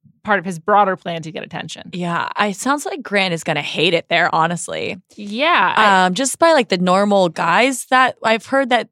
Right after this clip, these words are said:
Speaker 2: usually they just talk about fitness all day long.
Speaker 1: <laughs>
Speaker 2: They talk about their protein powder and they just spend half the day just working out. That's what I've, 'cause I've asked. I was like, 'cause the girls spend most of the day doing their makeup
Speaker 1: Right.
Speaker 2: and getting ready. So I'm like, "What are the guys doing all day?" And they're like, "Basically just eating chicken breast and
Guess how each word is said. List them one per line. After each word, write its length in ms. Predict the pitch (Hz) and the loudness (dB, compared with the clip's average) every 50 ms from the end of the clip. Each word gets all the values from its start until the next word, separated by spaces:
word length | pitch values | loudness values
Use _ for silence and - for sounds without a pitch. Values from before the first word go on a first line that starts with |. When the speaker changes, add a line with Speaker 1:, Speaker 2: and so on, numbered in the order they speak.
| _ - | _ -8
Speaker 2:
usually 340 | 202 214 220 208 262 247 233 | -4 -4 -2 0 0 0 2
they 120 | 208 202 | 2 0
just 220 | 185 185 175 - - | -2 -2 -4 -6 -4
talk 320 | 190 196 202 202 196 - - _ _ _ - | 0 0 0 0 0 -4 -14 _ _ _ -6
about 500 | 190 180 180 170 165 160 160 156 - - | -4 -2 2 2 2 2 2 0 -2 -6
fitness 480 | _ - - 262 262 233 202 185 165 - | _ -2 0 0 2 0 0 -2 -2 0
all 160 | - 160 160 | 0 0 0
day 220 | 156 165 156 156 156 | 0 0 -2 -2 -2
long. 380 | 156 151 156 156 156 156 165 | -2 -2 -2 -2 -4 -4 -2
Speaker 1:
<laughs> 100 | 147 110 107 - - _ _ _ - | -2 -2 -2 -2 -4 _ _ _ -2
Speaker 2:
They 100 | 190 180 | -2 0
talk 280 | - 196 190 185 180 208 | 2 2 2 2 2 0
about 260 | 185 185 175 165 170 | 2 2 2 2 2
their 100 | 170 170 | 0 -2
protein 500 | - - - 208 202 196 - - 214 208 | -2 -2 -2 0 0 0 -2 -4 -4 -2
powder 500 | 202 214 190 185 185 185 180 180 175 170 - | 0 0 0 2 2 0 0 0 0 0 -2
and 180 | - - 165 165 | -2 -4 -4 -4
they 100 | 160 170 | -4 -6
just 180 | 160 190 170 - | -6 -6 -6 -4
spend 240 | - - 208 196 | -2 0 0 0
half 220 | 180 175 180 175 - | 2 0 0 0 -2
the 80 | 190 | -2
day 140 | 170 165 170 | -2 -2 -2
just 180 | 170 170 - - | -2 -6 -6 -6
working 320 | 165 156 160 - 160 156 | -6 -6 -6 -6 -8 -6
out. 160 | 160 160 160 | -4 -2 -2
That's 220 | 139 165 170 - - | -2 -4 -4 -4 -6
what 100 | 170 160 | -6 -6
I've, 180 | 151 156 - | -6 -8 -8
'cause 120 | - 202 202 | -8 -2 0
I've 120 | 214 202 | 0 0
asked. 380 | - - 175 160 - 165 - - | 2 2 2 2 2 -2 -2 -2
I 80 | 170 | -2
was 240 | 170 175 185 170 170 | -2 0 -2 -2 0
like, 240 | 175 160 160 156 _ _ _ _ _ _ _ _ _ | 0 -2 -2 -4 _ _ _ _ _ _ _ _ _
'cause 140 | _ 202 180 214 | _ -10 -6 -4
the 120 | 202 202 | -4 -2
girls 240 | 175 233 233 233 - | 2 2 2 2 2
spend 180 | - 226 208 | 0 0 0
most 140 | 196 185 180 | 0 0 -2
of 100 | - 202 | -2 -2
the 60 | 185 | -2
day 40 | 180 | -2
doing 200 | 175 180 175 170 | -2 -4 -4 -4
their 120 | 170 160 160 | -4 -4 -4
makeup 460 | 151 151 156 160 - 208 226 240 247 | -4 -6 -6 -4 0 0 0 0 0
Speaker 1:
Right. 300 | 214 185 185 175 175 170 - | 0 -2 -2 -2 -2 -2 -2
Speaker 2:
and 320 | 180 170 165 165 165 160 | -4 -4 -4 -4 -4 -4
getting 320 | - - - 180 180 180 | -4 -2 0 0 -2 0
ready. 300 | 160 160 156 165 196 220 | 0 0 0 0 0 0
So 200 | 233 - - 208 | -2 0 0 2
I'm 180 | 175 160 170 170 | 2 2 2 0
like, 200 | 180 170 165 - | 0 -2 -4 -4
"What 140 | 185 240 294 | -6 -4 -2
are 60 | 311 | -2
the 100 | 220 196 | -2 -4
guys 380 | 160 - 208 247 311 330 254 - | -6 -6 -2 0 0 0 2 0
doing 180 | 220 190 175 | 0 0 0
all 100 | 170 160 | 0 0
day?" 120 | 160 160 156 | 0 0 -2
And 100 | 156 170 | -2 -2
they're 60 | 165 | -4
like, 140 | 165 165 - _ | -4 -6 -8 _
"Basically 380 | 165 160 160 - - 165 160 | -8 -6 -6 -6 -6 -6 -4
just 180 | 165 165 165 - | -4 -6 -6 -8
eating 240 | - 165 170 160 160 | -8 -8 -8 -8 -6
chicken 280 | - 175 165 165 165 | -8 -8 -8 -8 -4
breast 360 | 156 165 151 156 160 - - - | -4 -2 -2 -2 -2 -4 -6 -6
and 300 | 156 156 147 151 - | -6 -6 -6 -8 -12